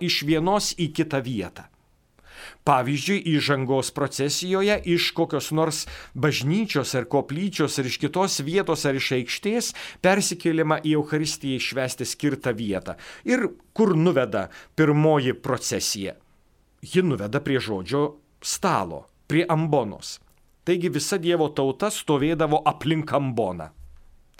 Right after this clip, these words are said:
Prie atnašavimą visa Dievo tauta susirinkdavo aplink altorių, palikdavo amboną ir susirinkdavo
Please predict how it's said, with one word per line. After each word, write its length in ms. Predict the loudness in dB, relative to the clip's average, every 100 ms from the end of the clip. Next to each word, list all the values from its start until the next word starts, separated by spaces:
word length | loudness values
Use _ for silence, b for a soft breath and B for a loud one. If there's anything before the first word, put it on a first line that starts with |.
| B B B B B B _
Prie 160 | 4 4
atnašavimą 880 | 4 2 2 4 2 4 4 4 2
visa 380 | 2 2 2 2
Dievo 300 | 2 4 4
tauta 380 | 2 2 0 -2
susirinkdavo 1040 | 0 0 2 4 4 2 2 0 2 2 0 B B _ _ _ _ -6
aplink 460 | -2 0 0 0 0
altorių, 540 | 0 -2 -2 -2 -8 -18 _ _ _ _ _
palikdavo 600 | 0 2 2 0 0 0 0
amboną 680 | 0 0 0 0 0 -2 -4 b b b b b
ir 160 | -2 0
susirinkdavo 720 | 0 0 0 0 0 0 2